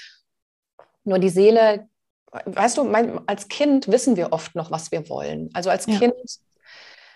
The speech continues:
Speaker 1: ähm, haben wir vielleicht so Träume, vielleicht kannst du dich auch nicht mehr dran erinnern, was du, äh, würde mich auch mal interessieren vielleicht gleich, <laughs> was du mal vielleicht als Kind werden wolltest oder so.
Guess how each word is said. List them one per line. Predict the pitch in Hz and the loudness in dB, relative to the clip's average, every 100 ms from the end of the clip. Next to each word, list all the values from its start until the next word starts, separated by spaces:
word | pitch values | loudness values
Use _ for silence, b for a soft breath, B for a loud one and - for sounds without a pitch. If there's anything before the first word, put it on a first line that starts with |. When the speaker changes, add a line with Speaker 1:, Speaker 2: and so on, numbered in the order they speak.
| b _ | b _
Speaker 1:
ähm, | - 190 185 180 | -6 -4 -4 0
haben | 202 | 2
wir | 208 | 2
vielleicht | 196 180 - | 2 0 -2
so | |
Träume, | 180 - 190 214 247 240 226 | -10 0 4 6 6 4 0
vielleicht | 220 185 - | -2 -8 -6
kannst | 214 214 | -6 -6
du | |
dich | 185 | -6
auch | 180 | -8
nicht | 196 | -6
mehr | 185 | -6
dran | 170 | -6
erinnern, | 165 202 185 160 | -6 -4 -4 -6
was | 165 165 | -8 -10
du, | 170 165 | -8 -8
äh, | - 175 | -10 -12
würde | 180 | -12
mich | 165 - | -6 -4
auch | |
mal | 175 | -4
interessieren | - 160 160 185 165 | -6 -8 -8 -8 -6
vielleicht | 165 165 165 | -8 -8 -8
gleich, | 175 175 214 - | -8 -8 -8 -8
<laughs> | 196 247 240 | 2 4 4
was | 208 - | 0 0
du | |
mal | 214 190 | 2 2
vielleicht | 180 180 | 2 0
als | 175 - | -2 0
Kind | 165 151 | 0 4
werden | 156 160 160 | 2 2 0
wolltest | 160 160 - | -2 -2 -8
oder | 160 | -10
so. | 165 180 | -4 -4